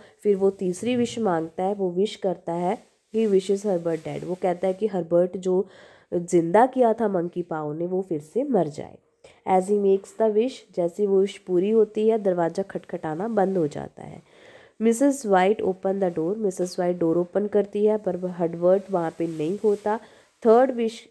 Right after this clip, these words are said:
की वजह से वो वहाँ से चला जाता है। "There is nothing but moonlight and emptiness outside।"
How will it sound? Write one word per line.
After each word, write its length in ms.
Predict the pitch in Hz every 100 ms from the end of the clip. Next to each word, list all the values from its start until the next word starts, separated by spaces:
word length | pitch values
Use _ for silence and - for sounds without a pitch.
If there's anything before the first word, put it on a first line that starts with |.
| 175
की 280 | 185 185 208
वजह 300 | 185 175 180
से 240 | - 160
वो 180 | 160 175
वहाँ 220 | 175 165
से 140 | 175
चला 380 | 180 - 156 175
जाता 340 | 208 208 202 214
है। 300 | 220 254 -
"There 280 | 185 185 180 185
is 100 | 185
nothing 480 | 175 165 226 240 226
but 140 | 196 196
moonlight 560 | 175 160 175 180 185 180
and 180 | 165 170
emptiness 600 | 151 147 151 180 180 180
outside।" 460 | 147 139 - - -